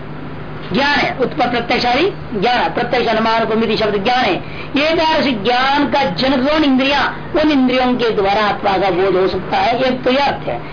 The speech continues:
अथवा यदवा पुरुष बुद्धि उद्भावितम प्रमाणम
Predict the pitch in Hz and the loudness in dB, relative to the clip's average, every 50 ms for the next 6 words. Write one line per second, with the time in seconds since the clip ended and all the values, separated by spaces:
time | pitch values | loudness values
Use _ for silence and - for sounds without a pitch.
0 | - - - - - 208 233 - - 285 311 302 302 302 269 262 247 277 294 302 | -12 -12 -8 -4 -2 -2 0 0 0 0 2 2 2 2 2 2 2 2 2 2
1 | 320 302 - - - - - - 262 254 269 254 285 277 247 269 220 196 262 254 | 2 2 0 -2 -2 -6 -8 -4 -2 0 0 0 0 0 0 0 0 0 0 0
2 | 190 - 175 - 226 262 311 330 339 302 302 247 190 180 160 233 196 233 240 233 | 0 0 -2 0 0 0 2 2 2 2 2 0 0 0 0 0 2 2 2 2
3 | 233 240 214 165 | 2 2 0 0